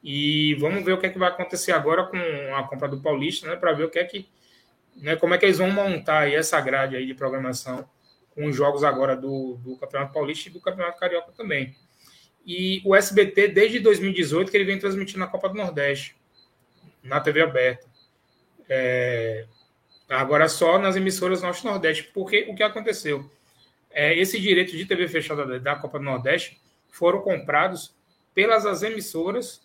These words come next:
as, as afiliadas do S B T no Nordeste, que fizeram um consórcio e compraram esses direitos em T V aberta da Copa do Nordeste. Não foi o S B T Matriz lá de São Paulo.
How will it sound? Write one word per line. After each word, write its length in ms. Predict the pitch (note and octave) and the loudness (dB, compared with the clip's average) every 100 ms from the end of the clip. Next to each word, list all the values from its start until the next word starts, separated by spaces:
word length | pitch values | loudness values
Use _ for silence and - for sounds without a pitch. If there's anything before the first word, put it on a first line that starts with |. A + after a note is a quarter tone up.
| _ _ _ _ _ _ | _ _ _ _ _ _
as, 320 | C#3 D3 C#3 | 0 0 0
as 200 | E3 D#3 | 0 0
afiliadas 500 | E3+ G#3 G#3 F#3 F3+ | 0 0 2 2 0
do 100 | F3 | -4
S 160 | F3 | -4
B 100 | F3+ | -6
T 120 | D3 E3 | -8 -8
no 120 | F3+ | -4
Nordeste, 460 | G#3 E3+ D3 E3 | -4 -2 0 -2
que 100 | - | -2
fizeram 340 | F#3+ F#3 F3+ F#3+ | -4 -2 0 -2
um 80 | - | -8
consórcio 480 | G3+ - E3+ F3 | -12 -4 -2 -2
e 40 | G#3+ | -8
compraram 440 | A3 F#3+ E3+ G3+ | -10 -2 2 2
esses 200 | G3 F3+ | 0 -6
direitos 360 | D#3 C#3 C#3+ C#3+ | -4 -4 -6 -10
em 60 | |
T 120 | D3 C#3 | -12 -8
V 80 | |
aberta 320 | C3+ B2+ B2 C3+ | -8 -6 -8 -10
da 80 | |
Copa 220 | C#3 D#3 D#3 | -14 -12 -12
do 60 | |
Nordeste. 380 | G3+ E3+ F3 B2 - - _ | -10 -6 -6 -6 -14 -18 _
Não 220 | - G3+ | -6 -4
foi 300 | F#3+ F#3 G#3+ | -2 0 2
o 120 | G3+ F#3+ | 4 4
S 160 | F#3 | 4
B 120 | F3+ | 0
T 160 | D#3+ E3 | -6 -4
Matriz 420 | E3 E3+ C3+ C3 | -4 -6 -6 -8
lá 140 | B2+ B2 | -6 -8
de 80 | |
São 160 | - B2+ | -10 -14
Paulo. 320 | A#2+ A2+ A2 | -8 -8 -8